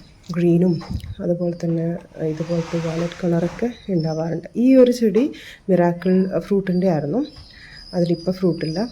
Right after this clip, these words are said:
പിന്നെ ഇത്, ആം, ബ്ലൂബെറിയുടെ ചെടിയാണ്.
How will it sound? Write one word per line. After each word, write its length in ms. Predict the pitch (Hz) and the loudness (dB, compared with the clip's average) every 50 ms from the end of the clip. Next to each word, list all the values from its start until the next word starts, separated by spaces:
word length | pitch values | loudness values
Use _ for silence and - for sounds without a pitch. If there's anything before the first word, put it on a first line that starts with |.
| - - - - - - - - | -6 -6 -4 -2 0 -2 2 2
പിന്നെ 200 | 247 262 285 294 | 2 2 4 2
ഇത്, 420 | 277 254 208 240 254 269 285 294 - - - - - - - - - - | 2 2 4 4 4 4 4 0 -6 -10 -18 -20 -20 -20 -20 -20 -12 -4
ആം, 720 | - 180 175 175 175 170 170 170 170 170 175 175 175 170 170 170 170 - - - - | -2 0 2 2 2 2 2 4 4 4 4 6 4 4 2 0 -4 -4 -4 -4 -2
ബ്ലൂബെറിയുടെ 720 | 170 175 190 208 220 226 233 233 240 220 226 220 226 226 | 2 4 6 6 6 6 8 6 8 8 8 6 6 4
ചെടിയാണ്. 560 | 226 226 196 151 165 170 156 147 147 170 240 | 4 4 4 4 4 2 2 2 0 0 -2